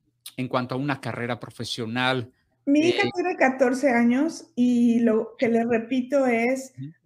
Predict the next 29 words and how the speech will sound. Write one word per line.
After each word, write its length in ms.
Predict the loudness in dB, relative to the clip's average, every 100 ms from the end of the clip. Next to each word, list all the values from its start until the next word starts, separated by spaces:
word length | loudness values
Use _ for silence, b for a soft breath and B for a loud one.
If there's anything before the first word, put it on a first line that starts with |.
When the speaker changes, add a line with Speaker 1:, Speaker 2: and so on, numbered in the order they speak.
| 0
Speaker 2:
no 80 | 4
necesitas 600 | 4 2 -2 -2 -2 -2
etiquetarte, 760 | -6 -6 -6 -6 -8 -8 -18 _ b b 0
no 160 | 2
necesitas 760 | 2 0 -4 -6 -2 -2 -2 -8 B
saber 460 | -6 0 2 2 0
todo, 280 | -2 0 2
no 160 | 2 2
necesitas 540 | 0 0 -2 -2 -2
tener 240 | 0 0
resuelta 500 | 0 -2 -2 -2 -4
tu 120 | -4 -4
vida 400 | -2 -2 -4 -8
Speaker 1:
Ujú. 340 | -20 _ _
Speaker 2:
para 520 | 2 2 2 -2 -6 -8
poder 560 | -2 2 4 2 0 -10 _ _ _ _ _ _ _ _ -18
ser 640 | -6 0 2 2 -2 -12 _ _ _ -2
una 280 | 0 0
persona 640 | -2 -4 -4 -4 -6 -8 -14 _ _ _
que, 360 | -8 -6 -6 -10
que, 260 | -12 -12 -4
que 140 | -4
sien-, 340 | 2 2 2 0
que, 180 | -4 -4
que, 180 | -8 -4
que 260 | -2 -2 -2
logre 460 | 2 2 2 -2
cosas. 360 | -6 -10 -10 -10
Entonces, 500 | -8 -4 -2 -2